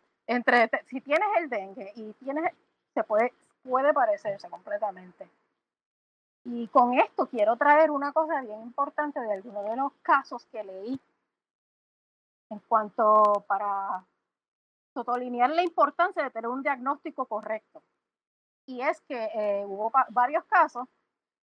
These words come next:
que fueron determinados que eran covid, eh, y uno de ellos fue una niña de tres años. Obviamente la ponen en cuarto de aislamiento. Y en un cuarto de aislamiento, como los que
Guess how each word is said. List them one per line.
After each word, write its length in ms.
que 460
fueron 300
determinados 640
que 100
eran 200
covid, 440
eh, 640
y 100
uno 220
de 80
ellos 160
fue 120
una 100
niña 260
de 60
tres 240
años. 420
Obviamente 520
la 100
ponen 300
en 80
cuarto 440
de 100
aislamiento. 680
Y 60
en 80
un 100
cuarto 280
de 120
aislamiento, 800
como 400
los 140
que 160